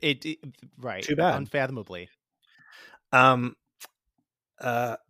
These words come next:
Speaker 2: yeah, it's really hooky.
Speaker 1: Yeah.
Speaker 2: Um, and it's got some gr-, oh, oh, and the vi-, and, and wow, so the visuals change abruptly
Speaker 1: Yes.
Speaker 2: on this one. To now we've got, uh, slides projected,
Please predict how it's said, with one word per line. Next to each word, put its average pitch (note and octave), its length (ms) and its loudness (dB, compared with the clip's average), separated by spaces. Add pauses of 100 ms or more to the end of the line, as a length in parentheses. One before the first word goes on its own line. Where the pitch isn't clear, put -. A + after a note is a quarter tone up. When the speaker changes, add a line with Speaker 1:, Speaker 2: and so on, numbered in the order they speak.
(180)
Speaker 2:
yeah, C3+ 220 6
it's A2 140 -2
really D3 280 4
hooky. C#3 500 0 (100)
Speaker 1:
Yeah. G#2 120 -10 (180)
Speaker 2:
Um, A2+ 260 -8 (1040)
and A#2+ 360 -2
it's A2+ 120 -4
got C3+ 260 2
some B2 260 -8 (160)
gr-, C#3 100 -4 (180)
oh, D3 160 8
oh, F3 140 10
and D#3 140 10
the D#3 60 10
vi-, C#3 220 0
and, E3+ 180 4 (200)
and C#3+ 300 0 (200)
wow, C3 340 6
so C3+ 280 6
the A#2+ 120 -2
visuals C3+ 640 6 (200)
change F#2 560 -2
abruptly A#2+ 480 4 (140)
Speaker 1:
Yes. A2+ 420 -4 (480)
Speaker 2:
on A#2 140 2
this G#2+ 180 -2
one. G2+ 260 -4 (140)
To B2+ 100 -4
now C3 220 4
we've E3 180 6
got, B2+ 480 4 (140)
uh, G#2+ 460 4 (420)
slides D#3+ 640 6
projected, A2 800 -2